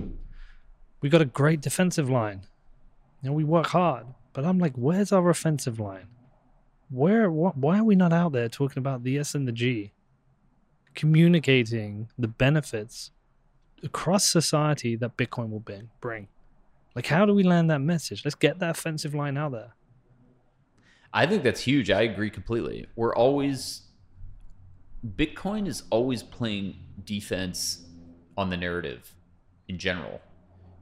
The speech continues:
Speaker 2: In fact, it's hard for me to see where we've been out ahead of it, right? When have we been out ahead of it? I'm trying to think of, uh, specific examples. I guess it's always been the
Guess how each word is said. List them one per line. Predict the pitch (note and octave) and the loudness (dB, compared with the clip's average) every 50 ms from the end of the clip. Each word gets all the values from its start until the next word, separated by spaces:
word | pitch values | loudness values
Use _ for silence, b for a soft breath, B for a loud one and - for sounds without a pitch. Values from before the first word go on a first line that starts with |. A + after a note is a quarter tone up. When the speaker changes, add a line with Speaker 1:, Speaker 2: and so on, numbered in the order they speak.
| - - - | -20 -16 -10
Speaker 2:
In | F#2+ | -2
fact, | - C#3 C3 B2+ - | 4 4 4 4 2
it's | A2 - | -4 -6
hard | - - C#3+ D3 D3+ C#3+ | 0 2 4 4 4 2
for | - - A#2+ | -2 -4 -4
me | A2 G#2+ G2+ G2 F#2 F#2+ F#2 F#2 - - - _ _ _ _ _ _ _ _ _ _ _ _ _ _ _ _ _ _ _ _ - | -2 -2 -2 -2 -2 -4 -4 -6 -10 -18 -20 _ _ _ _ _ _ _ _ _ _ _ _ _ _ _ _ _ _ _ _ -10
to | - - F#2+ | -8 -6 -4
see | - - - - B2+ A#2+ G2+ E2 E2 E2+ E2+ F#2 - _ _ _ _ _ - - - - - - - - - - _ - | -4 -4 -4 -4 -4 -4 -4 -4 -4 -6 -8 -10 -12 _ _ _ _ _ -20 -20 -20 -20 -20 -20 -20 -20 -20 -20 _ -18
where | - E2+ F2+ G2+ G#2 G#2 G2 F#2+ G2 | -10 -4 -2 0 2 2 2 0 0
we've | G2 F#2+ G#2 G#2+ G#2+ G#2 G#2 | -2 -2 -4 -4 -4 -4 -6
been | - G2 E2+ | -6 -6 -4
out | F2 F2+ F2 | -4 -4 -4
ahead | F2 E2+ F#2+ G2+ G2+ | -4 -4 -6 -6 -6
of | F2 | -6
it, | - - - - | -10 -14 -20 -16
right? | - B1+ C#2+ F2 - _ _ _ _ - - - - _ _ _ _ _ _ _ _ _ _ _ _ _ _ _ _ _ _ _ - | -14 -12 -10 -12 -12 _ _ _ _ -20 -20 -20 -20 _ _ _ _ _ _ _ _ _ _ _ _ _ _ _ _ _ _ _ -4
When | - G#2+ D3 | 0 2 2
have | F#3 F#3 G3+ A#3+ F#3 | 4 4 2 2 2
we | B2 G#2 | 0 0
been | E2+ E2+ D2+ | 0 -2 -6
out | D2+ C2 A#1+ | -8 -10 -12
ahead | - - - - A#1+ | -12 -12 -12 -14 -14
of | G#1 | -16
it? | - - _ - | -18 -18 _ -10
I'm | F#2 | -10
trying | G#2 - F3+ F3 | -6 -2 -2 -2
to | E3+ - | -2 -2
think | - C#3 A#2 | -4 -4 -4
of, | A#2 F#2+ E2 E2 E2 | -4 -6 -6 -8 -6
uh, | F2 E2 E2 E2+ E2+ D#2+ - - | -6 -4 -4 -4 -6 -8 -10 -14
specific | - - - G2 - - - E2+ | -20 -16 -14 -12 -12 -12 -12 -12
examples. | F2+ D#2+ - - - E2+ F2 F#2 - - G1+ - - - - - - - - - - - - - - - - - - - | -14 -14 -12 -8 -6 -6 -6 -6 -8 -12 -14 -14 -16 -18 -20 -18 -16 -16 -16 -14 -16 -16 -16 -16 -18 -20 -20 -8 -2 -2
I | A#2+ | 2
guess | A2+ F#3 G3 - - | 2 2 2 2 0
it's | C#3+ - - | 0 2 4
always | A#2 B2 B2+ B2 G#2+ F#2+ | 4 4 4 2 0 -2
been | - - A2 G#2 G#2 | -2 -2 -2 -2 0
the | G2 F#2+ F2+ F2 F2 F2+ F2 | -2 -2 -2 -2 -2 -4 -6